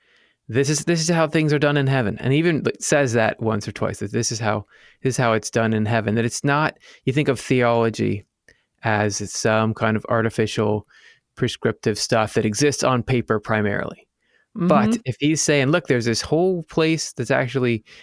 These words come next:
Speaker 1: got a hu-, population bigger than the world probably,
Speaker 2: Mm-hmm.
Speaker 1: and this, it's a, it's got cities and towns and people, and it's life, you know, just as vibrant and more so than when you got here. And this is just how it goes there.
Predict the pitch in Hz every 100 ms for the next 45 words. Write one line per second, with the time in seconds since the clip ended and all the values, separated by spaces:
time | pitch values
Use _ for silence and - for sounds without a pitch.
0 | _ - 123 120 113 110 - - 143 147
1 | 143 131 135 135 - 139 151 147 143 139
2 | 131 - 139 131 117 120 127 131 131 -
3 | 127 127 123 123 120 110 _ _ _ _
4 | - 127 123 120 117 113 110 104 - _
5 | _ - 117 143 151 - 131 113 104 -
6 | - - - 160 151 139 110 147 131 135
7 | 120 101 - 135 131 123 110 - 107 117
8 | 123 - - - 110 107 101 123 120 117
9 | - 131 120 113 113 110 110 113 117 -
10 | 113 110 110 110 117 139 127 - - -
11 | 151 233 247 233 208 175 180 147 151 175
12 | - 95 -